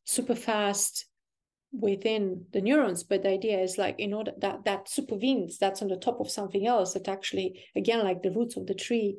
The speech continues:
make sure that actually get all the nutrients for the <laughs> thing to grab the, you know, um, the energy. Um, if you don't have that, and actually we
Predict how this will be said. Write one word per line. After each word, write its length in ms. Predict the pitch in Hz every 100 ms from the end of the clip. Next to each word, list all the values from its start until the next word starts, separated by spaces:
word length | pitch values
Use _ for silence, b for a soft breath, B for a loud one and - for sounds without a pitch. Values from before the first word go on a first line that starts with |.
| B _ _ _ _ -
make 240 | 208 220
sure 420 | - - 233 208 196
that 180 | 196
actually 300 | 202 202 214
get 240 | 180 214 -
all 180 | 226 233
the 80 | 214
nutrients 640 | 214 226 - 214 190 185
for 300 | - 214 196
the 260 | 196 190 202 B B B
<laughs> 360 | B B B -
thing 200 | 226 214
to 120 | 214
grab 340 | 202 214 214 214
the, 300 | 196 190 196 -
you 80 | 202
know, 280 | 196 190 - 214
um, 420 | 196 190 190 - -
the 140 | -
energy. 520 | 262 320 - 175 - - B B B -
Um, 500 | 202 196 196 196 -
if 160 | 240 233
you 40 | 226
don't 200 | 277 285
have 220 | 226 -
that, 260 | 233 185
and 200 | 202 202
actually 380 | 214 - 214 196 -
we 220 | 196